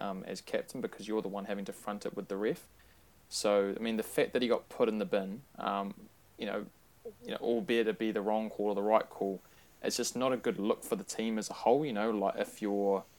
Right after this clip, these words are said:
captain is the one that's causing all these discrepancies. Yes, I understand he's a loose forward and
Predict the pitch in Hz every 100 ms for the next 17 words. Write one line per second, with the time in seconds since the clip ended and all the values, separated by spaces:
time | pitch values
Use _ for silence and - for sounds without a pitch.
0 | - - - - 127 - - 107 104 95
1 | - 107 - 101 101 101 101 98 98 -
2 | - - - 110 107 101 98 - - 113
3 | 110 104 107 135 131 127 117 120 113 101
4 | 110 110 - 110 113 120 110 98